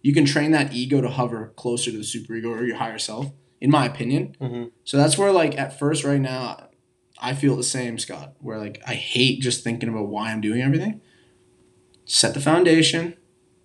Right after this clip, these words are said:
Speaker 1: You're doing it to spread love, and then catch yourself going, "Oh, that was selfish." Then you go right back to, like, "Okay, my decision is spread love." Everything I say, like, 'cause think about it. Not to go on a tangent. If we really wanted to kill our ego,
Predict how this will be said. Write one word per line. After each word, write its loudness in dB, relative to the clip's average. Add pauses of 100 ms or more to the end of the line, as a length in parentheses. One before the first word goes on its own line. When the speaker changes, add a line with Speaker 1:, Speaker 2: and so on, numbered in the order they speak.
(120)
Speaker 1:
You're -4
doing 4
it 2
to -6
spread -4
love, 0 (140)
and -2
then 0
catch 0
yourself 0
going, -4
"Oh, -6
that -6
was -4
selfish." -8 (920)
Then 6
you 8
go 8
right 2
back 0
to, -4
like, -2
"Okay, -8
my -8
decision -6
is -10
spread -8
love." -10 (180)
Everything 0
I 0
say, 0
like, -4 (680)
'cause -2
think -2
about -6
it. -18 (340)
Not -2
to -6
go 0
on 2
a 0
tangent. -4 (680)
If -6
we 2
really 6
wanted 6
to -4
kill -2
our -2
ego, -2